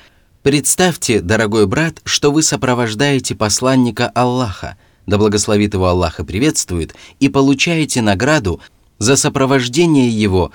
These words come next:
в единственном совершенном им хадже. Представьте, как вы обходите вместе с ним вокруг Каабы в заповедной мечети, совершаете пробег между двумя холмами,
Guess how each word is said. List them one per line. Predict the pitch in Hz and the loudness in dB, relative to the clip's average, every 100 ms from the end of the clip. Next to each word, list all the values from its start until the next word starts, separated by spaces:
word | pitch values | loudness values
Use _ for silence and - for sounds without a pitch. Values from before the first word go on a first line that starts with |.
| - | -8
в | 95 | -4
единственном | 107 127 123 175 - - 120 101 | 2 2 4 2 0 -2 0 0
совершенном | 107 110 110 101 156 147 131 120 | 0 -2 -2 -2 0 2 2 2
им | - 104 | 0 -2
хадже. | 92 - 78 65 - - _ _ _ - - - | 0 -2 -6 -6 -14 -14 _ _ _ -20 -20 -4
Представьте, | 131 127 - 156 156 - 110 | -2 0 0 0 0 -2 -4
как | - 143 - | -2 -4 0
вы | 117 | -2
обходите | 107 - 135 120 107 110 | -2 2 2 2 -2 -4
вместе | 90 104 107 107 | -2 -2 -2 -4
с | 101 | -2
ним | 135 135 | 0 0
вокруг | 101 95 117 104 - | 0 -4 -4 -4 -4
Каабы | 127 143 98 78 - - - | -2 0 0 -4 -8 -20 -10
в | 92 | -4
заповедной | 110 104 98 110 101 | -2 0 0 0 0
мечети, | 101 95 - 80 - - _ - - | 2 0 -2 -4 -6 -16 _ -20 -14
совершаете | - 123 123 113 139 127 123 | -4 0 2 0 -2 -2 -2
пробег | 110 113 104 123 110 | -2 -2 0 -2 0
между | 110 95 95 | -2 -2 -4
двумя | 92 95 101 107 | -2 0 0 -2
холмами, | 104 104 92 87 76 64 | -2 0 0 0 -4 -10